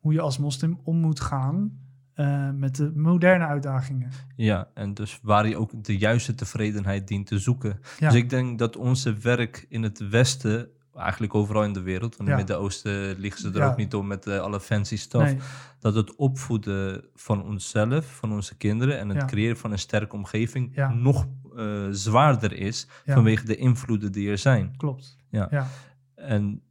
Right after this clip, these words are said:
Speaker 2: dan denk ik ook, daar ben je ook waarschijnlijk ook met me eens, dat als er een islamitische omgeving zou zijn met een islamitische, eh, regel en wetgeving en een politieke entiteit,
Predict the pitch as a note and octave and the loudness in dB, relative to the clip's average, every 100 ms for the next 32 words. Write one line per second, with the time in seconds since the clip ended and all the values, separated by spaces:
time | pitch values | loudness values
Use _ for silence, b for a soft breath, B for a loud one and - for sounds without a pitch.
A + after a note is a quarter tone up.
0 | - A2 G#2 G#2+ G#2 A2+ A2+ G#2+ - G#2 | -2 2 2 2 -2 -6 -2 -4 -2 -2
1 | G#2 G#2 G#2+ A2+ G#2 A2 G#2+ A2 G#2+ G#2+ | -2 -2 -4 -6 -4 -2 -2 -2 -2 -4
2 | - A#2 G#2 G#2+ G#2+ F#2+ - G#2 - G2+ | -4 -6 -6 -6 -6 -8 -6 -6 -6 -6
3 | G2+ F#2+ A2 - F#2+ G#2+ C3+ C3 A#2 G2 | -6 -6 -6 -2 0 4 4 2 -4 -6
4 | F#2+ - G2 - G2+ - F#2+ F#2+ G2+ F#2+ | -8 -6 -8 -8 -12 -4 -4 -4 -6 -6
5 | F#2 - b b A2 A2 G#2+ G2+ G#2+ - | -8 -14 b b 0 2 0 -4 -6 -6
6 | G2+ G2+ G2 F#2+ - G2+ F#2+ - G2 F#2+ | -6 -6 -8 -10 -8 -4 -4 -4 -6 -4
7 | F#2+ - - G#2+ G#2+ G2+ - F#2 A2+ C#3 | -4 -6 -6 2 4 4 -2 0 0 0
8 | - G2 F2 F#2 F2 F2 F#2 G2+ F#2+ - | -2 -2 -2 -6 -10 -8 -4 -2 -2 -2
9 | G#2 - F#2+ F#2+ - B2 G2+ | -4 -4 -6 -6 2 2 2